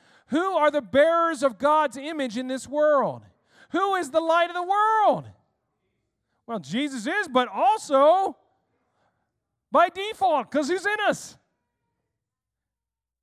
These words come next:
Guys, we are these things. And so what happens here is Paul saying, "Look, don't be idle and disruptive." The moment you think that you can take your, your spiritual gift, you can do whatever you want,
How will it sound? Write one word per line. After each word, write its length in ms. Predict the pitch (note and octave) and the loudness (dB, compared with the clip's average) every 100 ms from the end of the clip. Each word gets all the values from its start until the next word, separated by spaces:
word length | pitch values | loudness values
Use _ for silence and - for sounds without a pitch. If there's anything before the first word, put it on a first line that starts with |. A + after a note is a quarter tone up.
| _ _ _ _ _ _ F3+ | _ _ _ _ _ _ _
Guys, 340 | C#4 F4+ C#4 - - | -2 0 -2 -10 -8
we 200 | D4+ F4 | -6 -2
are 340 | C4+ F4+ G#4 | 2 2 0
these 280 | F#4+ D#4 - | -4 -8 -8
things. 640 | B3 G#3+ C3+ A#2 G#2+ - _ _ _ _ _ _ _ _ _ _ _ _ _ | -8 -8 -8 -16 -20 -20 _ _ _ _ _ _ _ _ _ _ _ _ _
And 120 | A#3 C4+ | -12 -6
so 200 | E4 D#4 | 0 2
what 160 | D4+ | 2
happens 400 | C#4 E4 D#4+ C#4 | 2 -2 -2 -10
here 120 | E4+ | -8
is 80 | D#4+ | -10
Paul 300 | - D#4+ D#4+ | 0 2 2
saying, 240 | - D#4 D4+ | -2 -10 -6
"Look, 220 | G#4 D#4+ _ _ | -8 -8 _ _
don't 240 | F4+ G#4+ G#4+ | -4 -2 -2
be 180 | F4+ D#4+ | -6 -6
idle 440 | C#4 F#4 F4+ D#4 | -2 -2 0 -2
and 100 | C#4+ | -2
disruptive." 680 | D#4 - E4+ F#4+ - G#3+ B2 _ _ | -8 -6 -4 -4 -4 -10 -10 _ _
The 100 | A#3 | -6
moment 520 | A#3 D#4+ G#4+ F#4+ B3+ | 0 0 0 -6 -8
you 160 | E4+ G#4+ | -10 -10
think 480 | - E4 C4+ A3+ _ _ - | -10 -8 -8 -10 _ _ -14
that 120 | G#3 | -8
you 160 | C#4 | -8
can 180 | F4 C#4+ | -8 -10
take 320 | - D4 D4 | -2 -2 0
your, 220 | C#4 D4 C#4+ | -6 -6 -6
your 240 | A3+ C#4+ | -8 -10
spiritual 440 | - D4 D4+ D4+ | -8 -8 -8 -10
gift, 280 | C4 A#3+ A#3+ | -8 -6 -6
you 100 | A3 | -10
can 120 | A3+ | -12
do 100 | A#3 | -8
whatever 240 | A#3+ A#3+ C#4 | -4 -4 -4
you 140 | C#4 | -4
want, 320 | C4+ A#3+ A#3+ | -2 -2 -4